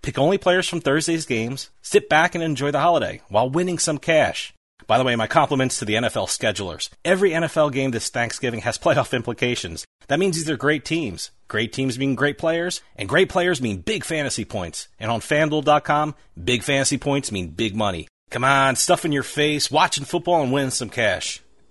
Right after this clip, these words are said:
Is that the perfect day or what? Matt Nichols from Ohio turned a twenty-five dollar deposit into over twenty-five grand playing fantasy football on FanDuel.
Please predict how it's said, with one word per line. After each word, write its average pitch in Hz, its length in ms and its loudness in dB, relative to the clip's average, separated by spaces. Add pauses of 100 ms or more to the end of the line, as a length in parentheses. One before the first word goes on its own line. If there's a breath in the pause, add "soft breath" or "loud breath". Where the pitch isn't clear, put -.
Is - 120 -6
that 196 140 0
the 160 80 -4
perfect 160 400 0
day 131 140 2
or 104 120 2
what? 95 300 -2 (220)
Matt 151 240 0
Nichols 175 320 -4
from 143 120 -6
Ohio 131 360 0
turned 110 240 -8
a 101 40 -8
twenty-five 160 640 -2
dollar 139 220 2
deposit 127 540 0
into 110 360 -6
over 110 240 -4
twenty-five 190 760 0
grand 143 380 2
playing 107 220 -4
fantasy 139 400 -2
football 101 340 -8
on 87 140 -4
FanDuel. 92 560 -2